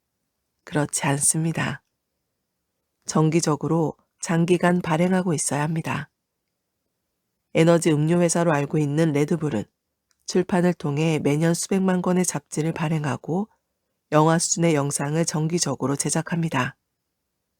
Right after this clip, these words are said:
도정 정신을 담은 콘텐츠를 발행하고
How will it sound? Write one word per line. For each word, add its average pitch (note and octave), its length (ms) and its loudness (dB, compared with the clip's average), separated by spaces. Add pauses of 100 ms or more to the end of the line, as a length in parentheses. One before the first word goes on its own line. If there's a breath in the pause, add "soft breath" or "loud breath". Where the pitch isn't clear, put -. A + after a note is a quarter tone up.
(800)
도정 E3+ 360 2
정신을 D#3 420 -2
담은 D3 260 -2
콘텐츠를 F#3 560 -2
발행하고 D3 720 -4